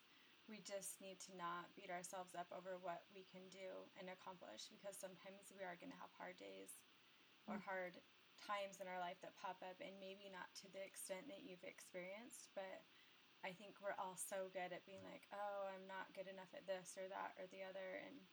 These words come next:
Speaker 1: it's so easy to just put ourselves down because we're not accomplishing as much as we think we should be or hope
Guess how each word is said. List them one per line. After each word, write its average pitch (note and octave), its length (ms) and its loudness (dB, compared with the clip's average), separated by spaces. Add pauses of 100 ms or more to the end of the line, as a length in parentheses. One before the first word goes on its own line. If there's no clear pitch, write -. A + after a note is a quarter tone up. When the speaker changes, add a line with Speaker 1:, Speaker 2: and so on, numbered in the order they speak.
(520)
Speaker 1:
it's F#3+ 220 2
so G3 600 6 (120)
easy F3+ 380 -6 (120)
to F#3+ 80 -6
just - 600 -2 (240)
put G3 120 0
ourselves F3+ 400 0
down F3+ 240 0
because F3+ 300 -8
we're F#3 140 -4
not F3+ 200 -4
accomplishing F#3 720 -6
as - 200 -12
much - 300 -6
as F3+ 180 -8
we F3+ 200 -8
think A#3 240 -4
we A3+ 120 -4
should G3+ 260 -2
be G3 300 -8 (480)
or F3 120 -2 (100)
hope G3 180 2